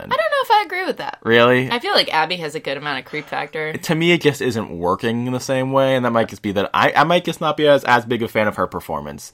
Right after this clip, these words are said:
Speaker 1: Okay.
Speaker 2: Um, I do. I would definitely miss, uh,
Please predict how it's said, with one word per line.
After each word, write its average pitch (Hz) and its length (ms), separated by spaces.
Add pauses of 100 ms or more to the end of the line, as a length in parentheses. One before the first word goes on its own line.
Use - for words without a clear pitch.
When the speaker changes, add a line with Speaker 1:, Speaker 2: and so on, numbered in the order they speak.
Speaker 1:
Okay. 381 300
Speaker 2:
Um, 98 380 (440)
I 135 120
do. 135 200
I 131 120
would 135 560
definitely 95 500
miss, 85 500
uh, 78 240